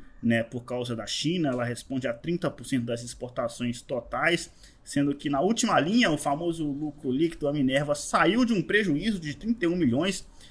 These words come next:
para um lucro líquido de duzentos e setenta e um milhões, a Minerva revertendo a sua situação. Nono trimestre consecutivo com geração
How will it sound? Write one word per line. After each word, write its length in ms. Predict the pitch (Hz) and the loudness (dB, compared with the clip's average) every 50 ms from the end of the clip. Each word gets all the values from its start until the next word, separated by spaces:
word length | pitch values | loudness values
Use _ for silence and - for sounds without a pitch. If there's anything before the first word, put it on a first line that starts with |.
| - - - | -20 -14 -8
para 220 | 120 127 143 165 | -2 -2 0 2
um 160 | 151 123 113 | 4 4 4
lucro 400 | 123 147 165 - - - 156 143 | 4 4 2 0 -2 -6 -4 -2
líquido 340 | 120 127 143 143 - - 147 | -2 -2 -2 -4 -6 -8 -8
de 200 | 139 143 139 139 | -8 -10 -12 -14
duzentos 720 | 131 151 156 143 117 113 117 131 156 180 180 165 156 143 143 | -10 -6 -4 -2 -2 -2 -2 0 0 0 0 0 -2 -4 -4
e 40 | |
setenta 560 | - - 160 143 113 - - 160 170 175 - 139 | -4 -2 -2 -2 -2 -2 -6 -6 -6 -4 -4 -4
e 60 | 135 | -4
um 100 | 165 196 | -4 -4
milhões, 440 | 180 131 120 127 143 156 156 147 151 | -2 -2 0 0 0 -2 -2 -4 -4
a 60 | 151 | -4
Minerva 500 | 165 156 135 139 143 151 160 151 143 131 | -4 -2 -2 0 2 2 2 0 -2 -4
revertendo 920 | 151 175 190 185 185 165 151 - 120 - - 156 160 190 185 175 160 - - - - - - - - | -2 -2 -2 0 0 0 -2 -2 -4 -8 -8 -8 -6 -4 -4 -4 -6 -6 -10 -16 -20 -20 -20 -18 -12
a 100 | - 135 | -10 -10
sua 380 | 123 - - - 170 170 170 156 | -10 -10 -12 -12 -8 -6 -6 -6
situação. 760 | - 151 127 - 131 110 - - - - 143 160 175 180 160 151 | -6 -8 -8 -4 -4 -4 -4 -4 -6 -2 -2 0 0 0 0 -2
Nono 380 | 135 127 139 160 196 240 240 214 | -4 0 4 6 6 8 6 6
trimestre 580 | 220 214 208 165 160 180 220 196 - - 208 214 | 4 4 2 4 6 6 6 4 2 -2 -6 -4
consecutivo 720 | - 180 165 - 185 170 143 143 - - 185 185 180 - | -4 -4 -4 -4 -4 -6 -6 -6 -4 -4 -4 -4 -2 -4
com 100 | 156 151 | -2 0
geração 460 | 170 160 139 - - 156 147 131 | 2 2 2 0 0 -2 -2 -2